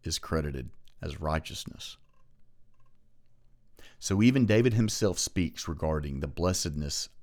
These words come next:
of the man to whom God credits righteousness apart from works.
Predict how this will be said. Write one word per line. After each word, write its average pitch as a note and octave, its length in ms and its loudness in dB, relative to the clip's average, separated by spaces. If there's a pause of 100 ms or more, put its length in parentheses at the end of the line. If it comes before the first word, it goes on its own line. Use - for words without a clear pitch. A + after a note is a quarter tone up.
of D#2+ 160 -4
the D#2+ 80 -6
man C#2+ 640 -2
to E2 120 -4
whom D#2+ 220 -2
God D#2+ 500 0
credits - 460 -4
righteousness D#2+ 760 -6
apart - 500 -4 (360)
from E2 200 -2
works. - 460 -6